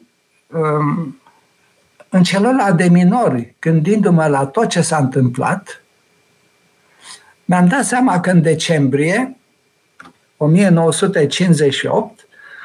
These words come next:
am primit de la Ministerul Învățământului, uh, uh, să zicem, uh, tema să scriem despre planurile noastre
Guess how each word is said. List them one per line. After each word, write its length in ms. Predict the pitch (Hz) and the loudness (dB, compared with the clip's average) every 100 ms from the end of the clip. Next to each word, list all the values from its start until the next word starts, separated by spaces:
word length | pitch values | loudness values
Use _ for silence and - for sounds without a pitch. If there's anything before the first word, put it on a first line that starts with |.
| - | -12
am 200 | - 190 | -4 0
primit 360 | 185 196 214 240 | 2 2 2 2
de 100 | 214 | 0
la 180 | 180 160 | 0 0
Ministerul 760 | 160 165 156 - - 233 175 | 0 2 0 -2 -2 0 0
Învățământului, 1300 | 151 147 135 139 127 139 139 165 170 190 220 208 175 - _ _ _ _ _ _ _ _ _ _ _ _ - | 0 0 -2 -2 0 0 0 0 0 0 -2 -4 -8 -14 _ _ _ _ _ _ _ _ _ _ _ _ -4
uh, 600 | 190 165 160 151 143 135 151 160 160 160 160 151 143 _ _ - | 0 0 0 0 -2 -4 -10 -14 -14 -14 -16 -18 -20 _ _ -14
uh, 420 | 139 143 131 117 - - - _ _ _ _ _ _ | -10 -10 -12 -16 -20 -20 -20 _ _ _ _ _ _
să 240 | - 170 | -6 -2
zicem, 760 | 147 190 175 160 160 156 147 160 165 - _ _ - - - - - | 0 0 -2 0 2 2 2 0 -4 -10 _ _ -20 -20 -20 -10 -4
uh, 460 | 160 147 156 147 147 _ _ _ _ _ _ _ _ _ _ _ _ _ _ _ _ _ _ _ | 0 0 -2 -4 -8 _ _ _ _ _ _ _ _ _ _ _ _ _ _ _ _ _ _ _
tema 640 | 180 147 135 151 214 262 _ _ | -2 0 0 0 -4 -6 _ _
să 200 | - - | -10 -4
scriem 560 | 214 - 254 240 214 202 | -4 -4 -2 -2 0 0
despre 500 | 185 180 - 170 170 | 0 -4 -6 -4 -2
planurile 580 | 165 202 190 165 147 147 | -2 -2 0 0 0 -2
noastre 760 | 139 170 - - 151 143 143 | -2 -2 -4 -6 -4 -4 -4